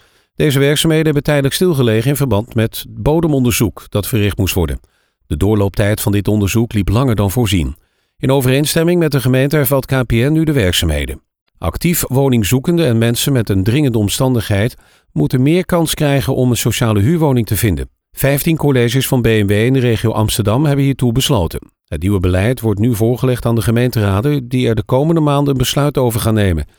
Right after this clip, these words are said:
De verwachting is dat de nieuwe woonruimteverdeling medio tweeduizend tweeëntwintig ingaat.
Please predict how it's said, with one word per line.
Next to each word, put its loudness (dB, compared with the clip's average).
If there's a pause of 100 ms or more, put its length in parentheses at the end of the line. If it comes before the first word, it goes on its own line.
(300)
De -6
verwachting 0
is -2
dat -2
de -2
nieuwe 0
woonruimteverdeling 0
medio 0
tweeduizend -2
tweeëntwintig 0
ingaat. -4